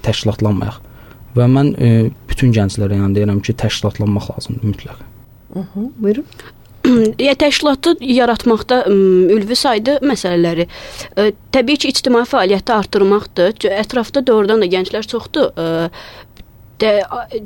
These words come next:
Speaker 3: hansısa təşkilatın ət-, ətrafında birləşməlidirlər. Biz də, yəni, belə bir şey təklif elədik. E, ümumiyyətlə, e, baxanda belə ətrafa, mən, mən, mən də tələbəyəm, oxuyuram.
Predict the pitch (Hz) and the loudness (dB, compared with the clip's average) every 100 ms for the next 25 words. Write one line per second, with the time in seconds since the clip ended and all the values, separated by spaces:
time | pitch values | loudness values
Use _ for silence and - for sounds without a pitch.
0 | 226 262 254 285 262 220 233 214 247 - | 0 0 0 0 0 0 -2 0 0 -2
1 | 202 226 202 220 214 208 202 196 208 196 | -4 -2 -2 0 0 2 0 0 0 0
2 | 202 175 196 - - - - - - 190 | 0 -2 -2 -6 -18 -20 -20 -20 -20 -14
3 | 196 - 262 226 226 214 208 208 202 165 | -12 -2 0 2 4 4 4 2 2 0
4 | - 175 180 156 190 185 170 160 202 262 | 0 -2 -2 -8 -6 0 0 0 0 -2
5 | - - - - - 202 190 185 - - | -4 -18 -18 -10 0 4 4 2 -2 -18
6 | - - - 277 302 320 302 269 226 208 | -20 -6 2 4 4 4 2 2 0 -2
7 | 202 254 233 247 240 262 233 208 208 196 | -2 -2 0 2 4 2 2 2 2 0
8 | - 196 - 208 220 180 185 185 226 202 | 0 -2 0 2 2 4 2 4 2 2
9 | 190 185 180 196 190 190 - 185 185 | -2 -4 0 0 0 -2 -2 0 2